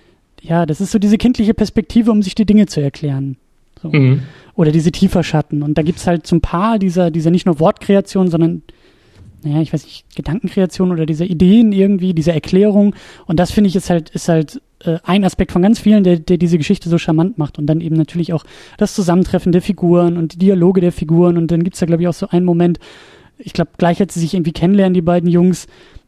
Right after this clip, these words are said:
Speaker 1: dass die sich mal erstmal ordentlich die Meinung geigen, aber dann ist auch schon ziemlich schnell geklärt, ja, lass mal rumhängen, wir sind jetzt Freunde, so.
Speaker 2: Mhm.
Speaker 1: Ähm, was ich total süß und charmant finde. Ähm,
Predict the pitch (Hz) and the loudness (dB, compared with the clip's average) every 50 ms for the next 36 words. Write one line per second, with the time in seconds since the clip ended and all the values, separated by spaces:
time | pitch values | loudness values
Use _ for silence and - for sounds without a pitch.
0 | _ - 180 165 - - 180 160 170 - - 185 180 175 180 - - 185 180 175 | _ -4 -4 -2 0 0 0 0 0 -2 -2 -2 -2 -2 -2 -2 -2 -4 -2 -2
1 | 185 175 175 170 - 180 160 160 175 226 254 262 240 240 226 240 254 254 269 262 | -2 -2 -2 -4 -4 -2 0 0 2 2 2 2 2 2 2 2 2 2 2 2
2 | 214 180 175 180 175 180 190 180 - 190 185 - 190 - - 196 202 - - 185 | 2 2 2 2 2 0 0 -2 -4 -6 -6 -6 -6 -4 -2 -2 -2 0 0 0
3 | 180 185 180 175 - - 175 175 170 175 - 190 202 220 226 190 170 165 165 170 | 0 0 0 -2 -2 0 2 2 2 2 2 2 2 4 2 2 0 -2 -4 -6
4 | 160 180 190 180 - - 185 175 - 202 202 202 214 208 196 175 170 175 190 190 | -4 -4 -4 -4 -2 -4 -2 0 2 2 2 2 2 2 0 0 0 0 0 0
5 | 175 - - - - 156 147 147 139 131 131 135 135 139 156 - _ - - - | -2 -4 -6 -2 0 2 2 2 0 -2 -4 -6 -8 -8 -10 -12 _ -20 -20 -20
6 | - - _ _ _ _ - 139 151 156 156 156 156 156 165 - 175 - - 143 | -20 -20 _ _ _ _ 0 0 2 2 0 0 0 0 0 0 -2 -2 -2 -4
7 | - - 165 156 156 151 147 160 202 - - 165 151 - 160 151 - 156 151 147 | -2 0 0 0 0 0 -2 -4 -6 -4 -4 -4 -2 -2 -4 -4 -4 -2 -2 -2
8 | 147 - - 156 147 147 143 147 175 208 180 160 160 156 156 | -2 -4 -4 -2 -2 -2 -2 -2 -2 -2 0 2 2 2 0